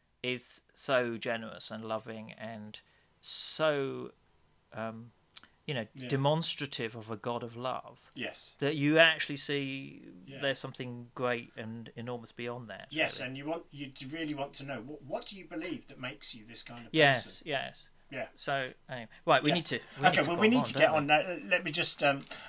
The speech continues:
Speaker 2: uh, lovely email from Dorothy. Thank you so much. I, I'll just finish with your current creedal statement. And she says this, "God has never and will never love anyone more than in this moment.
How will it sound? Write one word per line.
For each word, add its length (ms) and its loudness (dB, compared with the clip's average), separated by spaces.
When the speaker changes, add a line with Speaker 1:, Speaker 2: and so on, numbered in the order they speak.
Speaker 2:
uh, 180 4
lovely 580 6
email 280 0
from 180 -6
Dorothy. 480 0
Thank 340 -4
you 60 -6
so 240 0
much. 460 -4
I, 180 -6
I'll 120 6
just 240 2
finish 320 2
with 240 0
your 280 4
current 440 8
creedal 340 0
statement. 500 0
And 220 -4
she 100 2
says 260 0
this, 200 -6
"God 240 10
has 260 4
never 260 4
and 240 0
will 160 0
never 260 2
love 320 4
anyone 500 0
more 360 -2
than 180 -6
in 160 -2
this 320 -2
moment. 380 -4